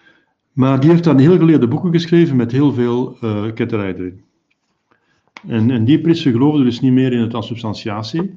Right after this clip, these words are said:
hè, pastoor Hendricks, maar in de transfinalisatie, dat wil zeggen, de fi-, de finis, het doel is anders geworden van het brood. Het brood was, normaal gezien, het doel is dat het gegeten wordt bij je ontbijt, of ik weet niet waar, een,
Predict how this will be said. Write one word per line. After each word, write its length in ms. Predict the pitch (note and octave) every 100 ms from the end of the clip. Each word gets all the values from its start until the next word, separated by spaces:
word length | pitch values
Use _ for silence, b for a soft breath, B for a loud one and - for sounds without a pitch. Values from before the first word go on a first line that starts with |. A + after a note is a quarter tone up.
| -
hè, 180 | B2+
pastoor 360 | D#3+ B2 G#2+ A#2
Hendricks, 480 | A#2 C#3 E3+ E3+ - _ _ _ _ _ _
maar 220 | - A#2 A2+
in 140 | A2+
de 100 | G#2+
transfinalisatie, 1500 | G#2 C3+ A#2 - A3 F3+ D3+ B2+ B2 A#2+ - A#2+ A#2+ A#2 - _ _ _ _
dat 120 | -
wil 80 | A#2
zeggen, 320 | A2+ C#3 A#2
de 100 | A2+
fi-, 300 | G#2+ - F3+
de 140 | B2+ A#2
finis, 600 | A#2 F#3+ F#3 C#3 E3 -
het 280 | A2+ G#2 G#2+
doel 400 | F#3+ A#3 A#3 A#3
is 200 | - -
anders 260 | A#2 G2 F2+
geworden 320 | G#2 F#2 F2+
van 140 | F#2+
het 80 | F2+
brood. 200 | F2 F#2+
Het 300 | - A2 A2
brood 360 | A2 D#3 E3+ E3+
was, 440 | C#3+ A#2 - - _ _ _
normaal 340 | A2 G#2+ A#2+
gezien, 280 | A#2 A#2 B2+
het 220 | C#3 A2+
doel 200 | D3+ D#3+
is 160 | E3 D3
dat 160 | C#3
het 120 | G#2+ -
gegeten 300 | C3 B2+ B2+
wordt 240 | A2 G#2+
bij 100 | A2
je 120 | G#2+
ontbijt, 340 | G2 F#2+ G#2+ A#2
of 80 |
ik 60 | A2+
weet 120 | A#2
niet 100 | G#2+
waar, 220 | F#2+ A2+
een, 100 | A#2+